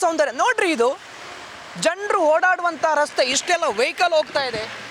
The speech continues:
ಇಷ್ಟೆಲ್ಲ ವೆಹಿಕಲ್ ಹೋಗ್ತಾ ಇದೆ ನೋಡಿ. ಮೇನ್ ಸಿಟಿ ಇದು, ಮೇನ್ ಸಿಟಿ, ಇಷ್ಟೆಲ್ಲ ವೆಹಿಕಲ್ ಹೋಗ್ತಾ ಇದೆ, ಇಷ್ಟೆಲ್ಲ ಅಪಾರ್ಟ್ಮೆಂಟ್ ಇದೆ, ಇಲ್ಲಿ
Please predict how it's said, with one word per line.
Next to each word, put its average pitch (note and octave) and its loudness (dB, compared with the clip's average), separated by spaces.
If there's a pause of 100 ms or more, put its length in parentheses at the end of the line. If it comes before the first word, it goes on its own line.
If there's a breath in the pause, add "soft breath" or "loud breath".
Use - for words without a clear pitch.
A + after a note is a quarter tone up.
(120)
ಇಷ್ಟೆಲ್ಲ D#4+ 0
ವೆಹಿಕಲ್ D4+ 2
ಹೋಗ್ತಾ D4 2
ಇದೆ A#3 0
ನೋಡಿ. G3+ -2 (1120)
ಮೇನ್ F4 0
ಸಿಟಿ D#4+ 0
ಇದು, C4 0 (120)
ಮೇನ್ E4+ -2
ಸಿಟಿ, D#4+ -2
ಇಷ್ಟೆಲ್ಲ D#4 0
ವೆಹಿಕಲ್ C#4 0
ಹೋಗ್ತಾ A#3+ 0
ಇದೆ, F#3 0
ಇಷ್ಟೆಲ್ಲ A#3+ -2
ಅಪಾರ್ಟ್ಮೆಂಟ್ C4 -2
ಇದೆ, D3 -4 (380 loud breath)
ಇಲ್ಲಿ E4+ 0